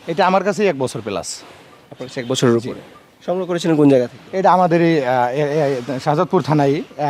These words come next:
Speaker 1: আপনার হলো যে, আহ, এতে ছিল, আপনার আমাদের শহরে একজনের ছিল, একদম, একদম ঘরের বাচ্চা, মানে আমার দেখা, জন্ম নেওয়া একজনের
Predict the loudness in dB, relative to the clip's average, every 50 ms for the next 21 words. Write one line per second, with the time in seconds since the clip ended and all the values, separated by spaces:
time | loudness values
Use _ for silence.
0 | -4 -4 -6 -6 -8 -6 -6 -4 -4 -4 -4 -2 -2 -2 -2 -4 -6 -14 -20 -20
1 | -20 -20 -16 -10 -6 -4 -2 -2 -2 0 0 0 0 0 -2 -2 -2 -2 -2 -2
2 | 0 0 -2 0 0 0 0 0 0 0 2 2 2 4 4 2 2 0 -2 -4
3 | -4 -6 -6 -8 -8 -8 -6 -4 -4 -4 -2 -2 -2 -2 -2 -2 -4 -2 0 2
4 | 2 2 2 2 0 -4 -6 -8 -8 -8 -6 -6 -6 -6 -6 -4 -2 -2 -2 -2
5 | -2 -8 -10 -10 -18 -20 -20 -20 -20 -20 -16 -10 -4 0 0 2 4 4 2 2
6 | 4 4 2 2 2 0 -2 -4 -4 -4 -4